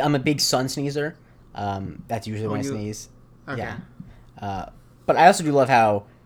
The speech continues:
Speaker 1: Monk, w-, he sneezes once and immediately goes into a sick voice. <laughs>
Speaker 2: Yeah, he goes to the sick voice and he starts talking about how he literally feels the virus spreading in his
Speaker 1: Mm-hmm.
Speaker 2: body, which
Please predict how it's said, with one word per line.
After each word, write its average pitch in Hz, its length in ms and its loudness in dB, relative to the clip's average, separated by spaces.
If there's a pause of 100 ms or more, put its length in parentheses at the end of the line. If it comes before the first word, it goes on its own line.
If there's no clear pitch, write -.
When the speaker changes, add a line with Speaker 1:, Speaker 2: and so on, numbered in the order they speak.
(140)
Speaker 1:
Monk, 135 400 0
w-, 143 420 -6
he 143 120 -4
sneezes 139 420 0
once 131 300 0
and 147 120 -2
immediately 127 480 0
goes 120 260 0
into 117 160 -4
a 104 40 -4
sick - 280 -4
voice. 143 360 0 (520)
<laughs> 254 80 8 (500)
Speaker 2:
Yeah, 190 260 8
he 165 80 4
goes 196 280 2
to 240 100 -4
the 208 80 -4
sick 160 260 -6
voice 151 440 -4
and 143 200 -8
he 160 120 -10
starts 156 460 -6
talking 147 320 -6
about 139 240 -4
how 143 80 -4
he 139 200 -2
literally 139 560 -4
feels 127 640 -6
the 123 120 -6
virus 123 380 -4
spreading 131 360 -6
in 127 60 -8
his 123 120 -6
Speaker 1:
Mm-hmm. 127 80 -8
Speaker 2:
body, 123 320 -2
which 160 360 -10